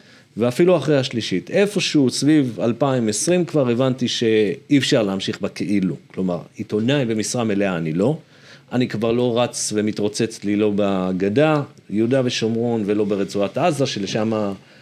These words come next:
אני, אני מנוע כניסה מאלפיים ושבע. כלומר, הייתה החלטה של הישראלים לא להכניס כתבים מאלפיים ושבע, כמדומני. ואז, אמ, אני מתרכז הרבה יותר ב-,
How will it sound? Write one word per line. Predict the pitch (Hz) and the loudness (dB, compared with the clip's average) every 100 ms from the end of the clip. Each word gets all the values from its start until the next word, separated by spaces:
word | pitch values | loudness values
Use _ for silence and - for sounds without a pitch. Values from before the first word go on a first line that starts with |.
| - _ | -20 _
אני, | 98 104 104 104 | -2 0 0 -2
אני | 110 110 107 98 | -2 0 0 0
מנוע | 90 95 123 151 131 - | 0 0 4 4 2 -2
כניסה | 120 107 131 | -4 -2 0
מאלפיים | 123 110 101 123 113 | 0 0 -2 -2 -2
ושבע. | 104 151 120 90 | 0 0 0 0
כלומר, | 98 98 | -2 -2
הייתה | 98 127 | 0 0
החלטה | 131 98 - 113 | 0 -2 -2 -2
של | 104 98 | 0 -2
הישראלים | 95 - 101 131 113 | -2 -2 0 0 2
לא | 113 120 | 2 2
להכניס | 104 - 98 | 0 -4 -6
כתבים | - 92 87 101 98 | -6 -8 -4 -2 -2
מאלפיים | 92 85 95 92 90 | -2 -4 -4 -4 -4
ושבע, | 92 90 87 76 - - - - 123 139 | -4 -4 -4 -8 -10 -10 -8 -2 -2 0
כמדומני. | 143 131 135 165 185 196 - - - - - - - | -2 -2 -2 -2 -2 -4 -10 -20 -20 -20 -20 -20 -6
ואז, | 107 180 208 147 - - _ | 0 2 2 -2 -8 -14 _
אמ, | - 110 113 117 117 117 117 | -4 0 0 0 0 -2 -2
אני | 107 120 | 0 0
מתרכז | 117 120 117 135 | 0 0 0 0
הרבה | 120 117 | 2 2
יותר | 120 113 123 107 95 _ _ 95 | 2 2 0 0 -4 _ _ -8
ב-, | 98 95 92 | -4 -2 -2